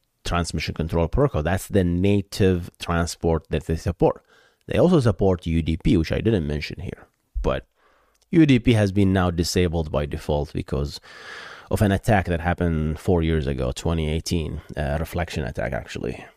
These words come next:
right, with, with Memcached public servers. So there was the Cloudflare actually reported that.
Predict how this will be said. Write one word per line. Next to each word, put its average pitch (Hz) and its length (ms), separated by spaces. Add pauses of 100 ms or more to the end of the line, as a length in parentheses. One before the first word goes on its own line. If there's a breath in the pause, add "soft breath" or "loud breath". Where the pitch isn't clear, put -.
(160)
right, 76 280
with, - 140 (200)
with - 200
Memcached 80 840
public 85 320
servers. 71 480 (480 soft breath)
So 82 200
there 85 100
was 78 180
the - 380
Cloudflare 82 500
actually 87 340
reported 78 460
that. - 200